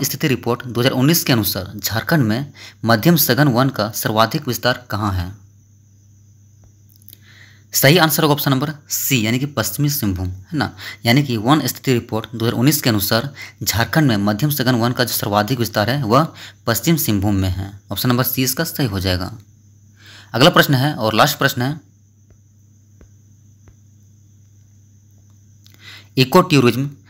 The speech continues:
नीति किस वर्ष बनाई गई? क्वेश्चन क्या बोल रहा है कि इको टूरिज्म नीति जो है यह किस वर्ष बनाई गई थी? इसका सही आंसर होगा ऑप्शन नंबर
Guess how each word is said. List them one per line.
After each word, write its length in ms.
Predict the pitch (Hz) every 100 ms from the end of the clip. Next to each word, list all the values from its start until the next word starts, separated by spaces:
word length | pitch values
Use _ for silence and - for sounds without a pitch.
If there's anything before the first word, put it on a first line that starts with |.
| -
नीति 240 | 120 139 147
किस 260 | 151 175
वर्ष 240 | 120 143 143
बनाई 300 | 107 98 104
गई? 280 | 98 95 98
क्वेश्चन 380 | 98 - 131 147
क्या 140 | 135
बोल 180 | 131 117
रहा 200 | 104 110
है 140 | 143 - - -
कि 80 |
इको 280 | 127 117 -
टूरिज्म 440 | 170 127 123 143 131
नीति 240 | 120 - 147
जो 140 | 107
है 200 | 107 127 117
यह 140 | 127 123
किस 140 | 147 143
वर्ष 180 | 143 147
बनाई 280 | 101 101 101
गई 160 | 98 95
थी? 180 | 101 98 - - _ - - _ _ - - - - - - - - -
इसका 180 | 147 160
सही 180 | 156 175
आंसर 240 | 147 143
होगा 120 | 147
ऑप्शन 160 | 139 143
नंबर 220 | 135 151